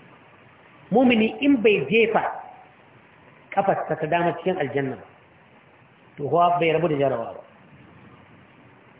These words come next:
Nan kana duniya wata rana bakin ciki, wata rana ciwo, wata rana hasara, wata rana babu komai, haka kawai za ka ji dai baka jin daɗin rayuwarka. In aka wuce wannan,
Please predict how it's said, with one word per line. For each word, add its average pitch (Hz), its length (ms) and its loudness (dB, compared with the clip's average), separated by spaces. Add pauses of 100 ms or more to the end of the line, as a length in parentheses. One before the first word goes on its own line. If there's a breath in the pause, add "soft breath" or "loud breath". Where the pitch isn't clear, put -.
(460)
Nan 185 140 0
kana 190 240 0
duniya 196 300 2
wata 175 200 2
rana 180 180 0
bakin 185 300 -2
ciki, - 280 -14 (1300)
wata 180 260 2
rana 180 200 2 (160)
ciwo, 185 240 -2 (1200)
wata 185 220 2
rana 190 220 2
hasara, 175 480 2 (920 loud breath)
wata 240 220 4
rana 277 220 4
babu 269 300 4
komai, 247 240 4
haka - 180 -2
kawai 240 220 6
za 233 140 4
ka 233 120 0
ji 185 120 0
dai 202 120 2
baka 220 260 0
jin 180 120 -2
daɗin 165 240 -4
rayuwarka. - 400 -14 (3000)
In 269 100 -2
aka 277 240 2
wuce 240 240 2
wannan, 214 380 4